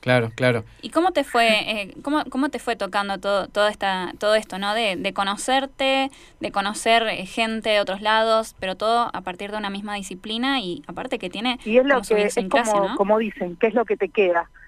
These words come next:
Speaker 2: Ujú.
Speaker 3: Lo que te queda son los amigos, lo que conociste, lo, eh, la verdad que los amigos que me di al deporte son increíbles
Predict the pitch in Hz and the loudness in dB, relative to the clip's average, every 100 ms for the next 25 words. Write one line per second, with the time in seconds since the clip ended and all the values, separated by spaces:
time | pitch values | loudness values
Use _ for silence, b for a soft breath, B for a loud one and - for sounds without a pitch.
0 | - 226 220 208 - 185 254 247 233 220 | -10 -2 0 0 0 4 4 4 0 -2
1 | 208 190 196 226 226 214 214 208 202 - | -2 -4 -4 -4 0 4 4 4 2 0
2 | 196 185 180 180 180 - 214 202 - 202 | 0 2 0 0 -2 -2 0 0 0 2
3 | 190 190 185 170 170 B B B - 170 | 4 4 4 2 0 B B B 0 4
4 | 175 170 175 175 214 233 208 214 190 208 | 8 8 6 4 0 -2 -6 -8 -4 -2
5 | - 196 202 208 196 233 262 - 233 190 | -2 -4 -2 -4 0 2 2 2 0 0
6 | 170 - - _ - 214 208 190 196 196 | -6 -10 -16 _ -4 -4 -2 0 4 4
7 | 254 294 311 | 6 6 4